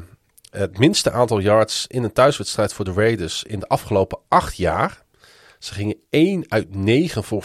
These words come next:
third downs. Eh, dus de, de Chiefs owneden, om dat woord maar weer eens te gebruiken, de, de Chiefs, eh, de Raiders volledig, hè?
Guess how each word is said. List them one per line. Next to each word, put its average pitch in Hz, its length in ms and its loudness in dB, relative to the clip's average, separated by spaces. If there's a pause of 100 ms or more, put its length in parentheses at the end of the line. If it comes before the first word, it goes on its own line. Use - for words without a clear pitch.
third 90 240 0
downs. 90 600 -4 (1700)
Eh, 85 320 -4
dus 98 200 -6
de, 92 320 0
de 98 120 -6
Chiefs - 440 -4 (100)
owneden, 156 680 4
om 110 180 -4
dat 113 160 2
woord 113 200 0
maar 107 160 0
weer 104 140 -2
eens 104 120 -4
te 107 100 -12
gebruiken, 98 580 -4
de, 90 340 -4
de 95 120 -12
Chiefs, - 420 -10
eh, 95 160 -4
de 110 120 2
Raiders 120 380 4
volledig, 117 380 0
hè? 123 120 0